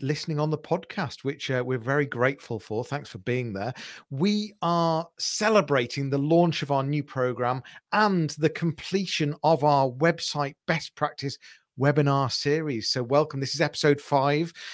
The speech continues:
We wanted to find a way to continue to share more advice and insights about making your website work harder and for you to feel proud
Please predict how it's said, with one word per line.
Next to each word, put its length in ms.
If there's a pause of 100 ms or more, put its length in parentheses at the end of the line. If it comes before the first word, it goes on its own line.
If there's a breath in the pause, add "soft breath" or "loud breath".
(140 loud breath)
We 100
wanted 300
to 80
find 180
a 60
way 240
to 160
continue 540
to 100
share 260
more 360
advice 420
and 80
insights 460
about 240
making 520 (220 soft breath)
your 380
website 560
work 340
harder 420 (380 soft breath)
and 180
for 220
you 440
to 180
feel 380
proud 600